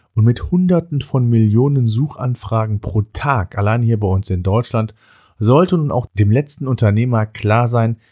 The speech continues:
wie wichtig es ist, gezielt Sichtbarkeit in diesem Medium aufzubauen. Unterstützt eure Zielgruppe in schwierigen Zeiten,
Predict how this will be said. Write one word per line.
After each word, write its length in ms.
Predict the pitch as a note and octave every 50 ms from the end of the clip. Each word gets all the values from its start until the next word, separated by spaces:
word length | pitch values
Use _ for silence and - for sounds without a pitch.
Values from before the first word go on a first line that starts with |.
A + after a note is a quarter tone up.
| _ _ _ _ _
wie 240 | G2+ G2+ G2+ F#2+ F#2+
wichtig 380 | B2+ D3 C#3+ - - D3 C#3+
es 140 | C3+ A#2+ -
ist, 260 | F#2 A#2 - - - _ _ _
gezielt 680 | - A2+ G#2+ A2 - - - - E3+ E3+ F3 F3 E3 G2
Sichtbarkeit 800 | G#2+ C#3+ D3 - - - C#3 B2+ A#2 - - A#2 A2 - - - _ _ _ _
in 140 | - A#2+ A#2
diesem 400 | A2 G#2 G#2 G2+ G#2 A#2+ B2 A#2
Medium 440 | G2+ F#2+ F#2+ F2+ F2 G#2+ C3 C3 -
aufzubauen. 680 | - - - - - - - - - - A2+ - A2+ - _ _ _ _ - - - - - -
Unterstützt 640 | - C#3+ - F3 D3 - - A#3 A#3 - - - -
eure 220 | C3+ B2 G#2+ G#2+ G#2+
Zielgruppe 580 | - - - D#3+ D#3 C#3+ - C3 B2 - B2
in 100 | A#2 B2
schwierigen 520 | - - - D3 D3+ D3 C#3+ B2+ A#2 A2 -
Zeiten, 480 | - - C#3+ C#3 C#3+ C#3 - F2+ F2+